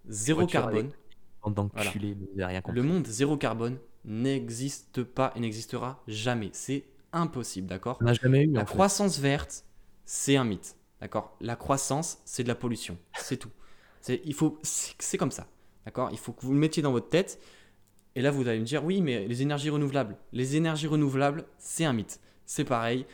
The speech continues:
Speaker 1: il y a pas d'énergie renouvelable, d'accord ? Vous allez me dire, « Mais le, le vent, le soleil, » oui, ça, c'est renouvelable, mais c'est pas les énergies, euh, c'est pas de l'électricité, en fait.
Speaker 2: C'est des
Speaker 1: Et
Speaker 2: énergies
Speaker 1: comment est-ce que tu fais pour
Speaker 2: transibles, quoi.
Speaker 1: transformer cette énergie renouvelable en énergie électrique, non renouvelable ?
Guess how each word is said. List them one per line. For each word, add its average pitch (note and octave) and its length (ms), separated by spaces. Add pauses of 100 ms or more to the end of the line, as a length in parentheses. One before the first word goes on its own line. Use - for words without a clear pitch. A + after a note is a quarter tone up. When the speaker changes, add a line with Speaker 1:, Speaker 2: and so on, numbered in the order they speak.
(260)
Speaker 1:
il A#2+ 40
y - 20
a A2+ 60
pas D#3+ 180
d'énergie A#2+ 300
renouvelable, A2 380
d'accord ? A#2+ 400 (240)
Vous B2 100
allez B2 120
me B2 40
dire, « A2+ 180
Mais A2 100
le, G#2+ 220
le A2+ 120
vent, C3 360
le A2+ 100
soleil, » B2+ 460 (380)
oui, A#3 340
ça, D3 180
c'est C#3 140
renouvelable, C3 500
mais A2 140
c'est - 140
pas G3+ 120
les C#3 200
énergies, C3 440
euh, G2 300
c'est - 120
pas A#2+ 100
de A#2 40
l'électricité, D3 480
en G#2+ 60
fait. - 240 (400)
Speaker 2:
C'est - 160
des A2 180
Speaker 1:
Et A2+ 60
Speaker 2:
énergies A2 200
Speaker 1:
comment F3 220
est-ce C3+ 100
que D3+ 60
tu C3+ 140
fais D#3 120
pour A#2+ 180
Speaker 2:
transibles, - 200
quoi. - 180
Speaker 1:
transformer C3 420
cette A2+ 200
énergie G#2+ 440 (560)
renouvelable A2 540
en A#2 140
énergie A2+ 320
électrique, A#2+ 540 (200)
non G#2+ 120
renouvelable ? G#2 320